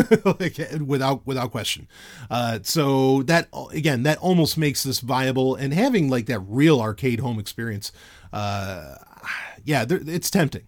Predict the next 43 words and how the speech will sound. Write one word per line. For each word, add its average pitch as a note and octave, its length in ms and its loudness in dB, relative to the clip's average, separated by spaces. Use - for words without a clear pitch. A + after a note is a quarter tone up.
So D#3 220 2
we'll, D3 320 0
we'll F#3+ 180 2
keep A3+ 220 4
an F#3+ 80 2
eye F3+ 180 6
on D#3 120 4
this D#3 180 2
one E3 140 2
as B2+ 140 0
well. C#3+ 340 2
Uh, B2+ 220 0
there D3 160 4
was F#3 260 6
some E3+ 460 4
questions D#3+ 580 2
as C#3 160 2
to D3 100 -2
whether C#3 180 4
or C#3 60 2
not C3+ 200 0
Capcom B2+ 600 -2
was, G#2+ 540 -2
uh, A2 240 -2
getting C3+ 240 2
the A2 80 -2
rights C#3 320 0
for A#2+ 240 -4
the A2 140 -2
emulator C3+ 600 4
or B2 220 -4
whatever. A#2+ 480 -2
I'm B2 140 -4
not A#2+ 240 -4
really A2+ 300 -6
interested A2 380 -6
in G#2 220 -6
any A#2 220 -4
of A2 60 -4
that G#2 140 -4
kind A2 160 -6
of G#2 60 -10
conversation, G#2+ 600 -6